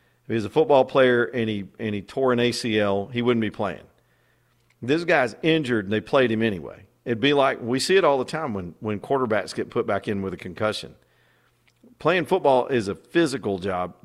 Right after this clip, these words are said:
Being in the Senate should be a mental job, and there are a lot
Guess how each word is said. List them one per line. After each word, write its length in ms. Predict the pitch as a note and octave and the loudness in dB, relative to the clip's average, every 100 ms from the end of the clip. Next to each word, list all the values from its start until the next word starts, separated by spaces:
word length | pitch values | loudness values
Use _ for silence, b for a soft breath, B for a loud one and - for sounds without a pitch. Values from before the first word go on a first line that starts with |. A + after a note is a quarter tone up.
| A2+ - G2 A#2 | -20 -18 -16 -2
Being 220 | C#3 F3+ | 0 0
in 100 | C#3+ | 0
the 80 | A2 | -2
Senate 340 | - D3+ A#2+ | -2 -4 -4
should 200 | - C3 | -6 -4
be 140 | A#2 G#2+ | 0 2
a 100 | F#2 | 2
mental 580 | G#2+ C#3 C#3+ A2+ F#2 - | 0 0 0 -4 -4 -8
job, 380 | F#2+ F#2 D#2+ E2+ | -8 -6 -6 -8
and 140 | G2+ G2+ | -8 -4
there 80 | |
are 20 | G2+ | -2
a 60 | |
lot 500 | G2 B2 C3 - _ | 2 2 2 -4 _